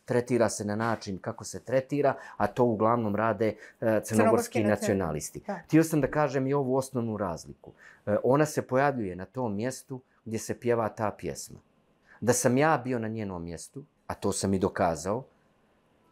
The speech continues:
Speaker 1: ako ne bih mogao da prekinem pjevanje te pjesme, onda bih se odatle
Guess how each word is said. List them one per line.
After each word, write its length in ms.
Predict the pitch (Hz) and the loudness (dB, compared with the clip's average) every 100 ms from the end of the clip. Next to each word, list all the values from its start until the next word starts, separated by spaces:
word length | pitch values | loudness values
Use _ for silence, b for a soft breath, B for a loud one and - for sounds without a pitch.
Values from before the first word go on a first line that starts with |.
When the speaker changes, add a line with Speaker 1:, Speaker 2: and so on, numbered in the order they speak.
| _ _ _ _ - | _ _ _ _ -4
Speaker 1:
ako 280 | 117 - 127 | -4 -2 2
ne 160 | 147 | 4
bih 240 | 175 165 135 | 4 2 2
mogao 400 | 135 101 92 85 | 2 4 0 -2
da 100 | 98 | -4
prekinem 640 | - 135 - 92 82 73 - _ _ _ _ - | 2 0 0 -6 -6 -10 -16 _ _ _ _ -2
pjevanje 440 | 127 113 98 87 | 2 2 0 -6
te 220 | - 104 | -10 -10
pjesme, 540 | 85 90 80 - 120 151 _ _ _ _ - | -10 -12 -12 -12 -16 -16 _ _ _ _ -8
onda 220 | 110 110 | -6 -2
bih 200 | 101 98 | -4 -6
se 100 | - | -8
odatle 500 | 101 104 104 - 87 | -4 -2 -4 -4 -10